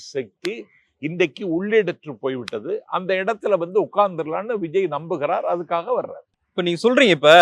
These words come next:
Speaker 2: அஹ், இப்ப ஆன்டி பி ஜே பி மைண்ட் செட்ல தமிழ்நாடு இருக்காங்க,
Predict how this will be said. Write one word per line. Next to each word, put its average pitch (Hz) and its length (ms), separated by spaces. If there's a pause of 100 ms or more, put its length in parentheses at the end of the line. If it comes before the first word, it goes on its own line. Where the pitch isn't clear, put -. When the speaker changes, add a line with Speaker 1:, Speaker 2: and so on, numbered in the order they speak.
(220)
Speaker 2:
அஹ், 131 160
இப்ப 123 160
ஆன்டி 175 340
பி 165 180
ஜே 165 140
பி 151 160
மைண்ட் 156 220
செட்ல 165 180 (100)
தமிழ்நாடு 147 440
இருக்காங்க, 98 380